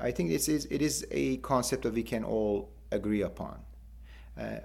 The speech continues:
I think it's very unlikely that, uh, someone will say, "No, no, I don't believe in that." And, and it is not easy to find a subject where,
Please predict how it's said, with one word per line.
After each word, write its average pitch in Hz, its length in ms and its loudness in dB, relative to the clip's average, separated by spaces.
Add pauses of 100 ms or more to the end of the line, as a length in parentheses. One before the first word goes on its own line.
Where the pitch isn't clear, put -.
I 120 100 -2
think 123 180 0
it's - 120 0
very 113 480 6
unlikely 101 600 2
that, 95 420 2 (280)
uh, 107 160 -4
someone 101 320 0
will 92 80 0
say, 98 240 0
"No, 98 120 0
no, 92 100 0
I 92 100 0
don't 90 260 0
believe 87 340 0
in 82 120 -8
that." 85 220 -12 (200)
And, 107 260 2 (340)
and 143 100 4
it 170 100 6
is 196 160 10
not 180 220 8
easy 147 300 4
to 135 100 -2
find 113 420 2
a 113 120 0
subject 101 640 2
where, 98 320 2